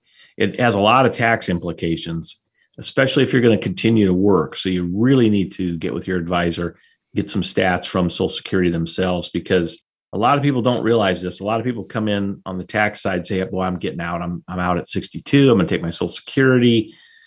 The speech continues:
which, by the way, is just a safety net anyway. You know, y-, a lot of people don't ever look. And right now they've got it online. You can go in and get yourself a login and see what your benefit is gonna be at sixty-two, sixty-five, all the different ages.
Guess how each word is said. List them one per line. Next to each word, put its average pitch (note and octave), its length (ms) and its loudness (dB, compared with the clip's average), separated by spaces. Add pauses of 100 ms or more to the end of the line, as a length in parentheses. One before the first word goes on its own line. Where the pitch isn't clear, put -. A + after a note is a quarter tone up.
(220)
which, A2+ 180 0
by E3 140 6
the C#3 60 6
way, C3+ 100 8
is A2+ 100 2
just A#3 220 -2
a B2+ 60 2
safety A#2+ 380 0
net G#2 220 2
anyway. F2 440 0
You F#2 180 -2
know, F#2+ 100 -4
y-, F#2+ 220 -6
a C2 60 -10
lot G#2+ 280 -2
of D#3+ 60 -4
people B2 240 0
don't G#2+ 320 0
ever F#2+ 240 -2
look. C3 260 -2
And F2+ 100 -6
right G2+ 180 -6
now D3 220 -4
they've G#2+ 200 -4
got G2 180 -2
it F#2+ 80 -4
online. G#2+ 500 -2
You D3+ 60 -4
can D3+ 100 -6
go G#2 140 -2
in G2 140 -2
and F2 100 -6 (400)
get - 80 -8
yourself - 300 0
a G2+ 40 -6
login G#2+ 540 2
and F#2 120 -4
see - 180 -6
what G#2 200 -2
your F2+ 80 -8
benefit G#2 440 -2
is F#2 120 -10
gonna F#2+ 200 -4
be F#2+ 180 -4
at F2 80 -8
sixty-two, G2 640 -2
sixty-five, F#2 680 -4
all G2 200 4
the F#2+ 80 0
different F2 320 -4
ages. E2+ 380 -6